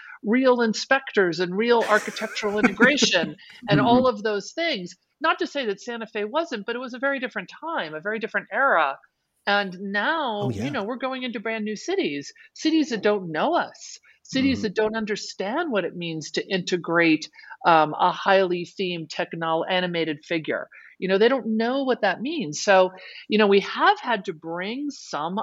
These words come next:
Speaker 1: of what it is that we did at our larger companies, for Carl from a business perspective and for me from building the themed en-, from building themed entertainment, but decidedly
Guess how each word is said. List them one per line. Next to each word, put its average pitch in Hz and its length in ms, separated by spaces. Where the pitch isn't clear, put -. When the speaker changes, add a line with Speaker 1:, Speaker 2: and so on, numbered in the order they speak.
Speaker 1:
of 185 160
what 170 260
it 165 100
is 170 220
that - 180
we 175 180
did 185 400
at 156 340
our 160 320
larger 151 460
companies, 208 440
for 160 140
Carl 165 260
from 160 200
a 131 40
business 139 400
perspective 208 580
and 190 160
for 156 140
me 151 220
from 143 240
building 147 420
the 160 80
themed 147 220
en-, 131 140
from 151 140
building 156 420
themed 156 180
entertainment, 160 580
but 185 640
decidedly 170 1400